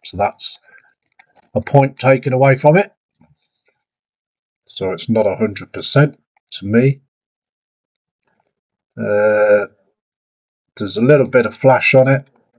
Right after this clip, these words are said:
in parts, not too much. It's not heavy and flash.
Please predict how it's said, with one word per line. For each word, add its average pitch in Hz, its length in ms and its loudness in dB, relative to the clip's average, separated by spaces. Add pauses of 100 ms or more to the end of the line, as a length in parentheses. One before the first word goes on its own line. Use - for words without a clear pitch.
(400)
in 98 360 -4
parts, - 840 0
not 120 320 0
too 98 260 -12
much. 95 280 -8
It's - 160 -14
not 120 180 0
heavy 92 300 -8
and 87 240 -16
flash. 95 340 -12